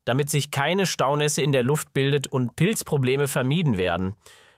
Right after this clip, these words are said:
Geduld gehört dazu, weil manche Kulturen bei kühlen Bedingungen länger zum Keimen brauchen. Hilfreich ist ein Gartenjournal, in dem Aussaattermine, Witterung und Beobachtungen notiert werden.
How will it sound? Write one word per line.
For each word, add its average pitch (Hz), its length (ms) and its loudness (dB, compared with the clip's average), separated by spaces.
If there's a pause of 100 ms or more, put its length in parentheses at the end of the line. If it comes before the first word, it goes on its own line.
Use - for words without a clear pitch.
(120)
Geduld 143 460 0
gehört 165 320 2
dazu, 165 460 0
weil 123 160 2
manche 151 340 -2
Kulturen 160 600 0
bei 143 200 2
kühlen 151 340 0
Bedingungen 139 600 0 (340)
länger 127 460 0
zum 92 240 -6
Keimen 87 340 -2
brauchen. 82 480 -4 (680)
Hilfreich 226 540 0
ist 170 200 -2
ein 143 300 0
Gartenjournal, 123 880 0
in 123 200 0
dem 120 320 0
Aussaattermine, 165 1040 0
Witterung 165 640 0
und 143 200 0
Beobachtungen 151 680 0
notiert 151 420 0
werden. 123 360 0